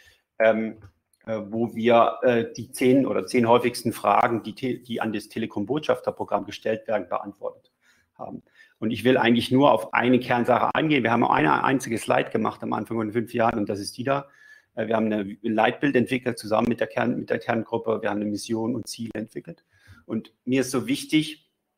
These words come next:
viele der Botschafterprogramme sind sehr stark auf eine Funktion ausgerichtet, zum Beispiel Personal rekrutieren. Ja? Und ich glaub,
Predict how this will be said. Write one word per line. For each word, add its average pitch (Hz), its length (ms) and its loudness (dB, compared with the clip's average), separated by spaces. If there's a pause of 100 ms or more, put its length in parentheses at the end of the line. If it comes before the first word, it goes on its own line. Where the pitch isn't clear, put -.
(1500)
viele 165 220 2
der 117 120 6
Botschafterprogramme 107 880 2
sind 107 160 -4
sehr - 140 -2
stark 107 320 0
auf - 180 -6
eine 113 220 0
Funktion 101 420 -4
ausgerichtet, - 580 -12 (140)
zum 107 160 -4
Beispiel 110 480 4
Personal 107 520 0
rekrutieren. - 680 -6 (460)
Ja? 123 200 2 (440)
Und 113 100 -2
ich 107 120 -6
glaub, - 440 2